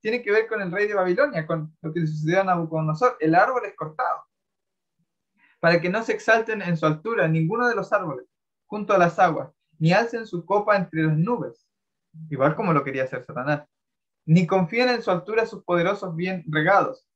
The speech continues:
porque todos han sido entregados a la muerte, a las profundidades de la tierra, entre los hijos de los hombres,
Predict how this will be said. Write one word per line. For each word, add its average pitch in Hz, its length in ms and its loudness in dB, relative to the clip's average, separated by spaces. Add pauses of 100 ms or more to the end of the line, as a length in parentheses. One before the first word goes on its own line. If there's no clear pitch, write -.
(160)
porque 160 280 0
todos 240 360 4
han 214 140 -4
sido 202 220 -8
entregados 185 580 2
a 156 40 4
la 147 120 2
muerte, 190 480 0
a 143 80 -4
las 151 120 -4
profundidades 156 640 0
de 165 80 0
la 147 160 0
tierra, 214 280 0
entre 147 200 0
los 135 220 -8
hijos 233 260 -4
de 190 60 -6
los 151 240 -4
hombres, 131 360 -2